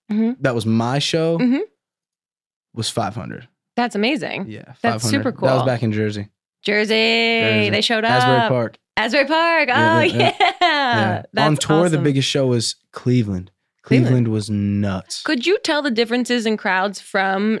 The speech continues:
Speaker 1: the different areas of the
Speaker 2: Holy
Speaker 1: U S?
Speaker 2: shit, yes.
Speaker 1: Really?
Speaker 2: One hundred percent.
Speaker 1: What was, like, one of the major differences you saw?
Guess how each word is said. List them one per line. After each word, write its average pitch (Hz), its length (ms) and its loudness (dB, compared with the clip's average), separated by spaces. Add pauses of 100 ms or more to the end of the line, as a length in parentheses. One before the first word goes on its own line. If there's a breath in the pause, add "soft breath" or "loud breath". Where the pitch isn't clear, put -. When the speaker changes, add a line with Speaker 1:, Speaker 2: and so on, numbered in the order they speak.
(120)
Speaker 1:
the 190 260 -4
different 202 380 -4
areas 185 360 0
of 190 60 -2
the 160 60 2
Speaker 2:
Holy 143 100 4
Speaker 1:
U 135 100 4
S? 180 200 2
Speaker 2:
shit, 117 320 -2
yes. 98 320 -4
Speaker 1:
Really? 214 520 0 (120)
Speaker 2:
One 113 220 0
hundred 117 440 0
percent. 98 400 -6
Speaker 1:
What 226 160 0
was, 247 180 -2
like, 233 140 -4
one 208 120 -2
of 202 60 -4
the 202 60 -4
major 190 280 -2
differences 165 580 -6
you - 80 -14
saw? - 380 -10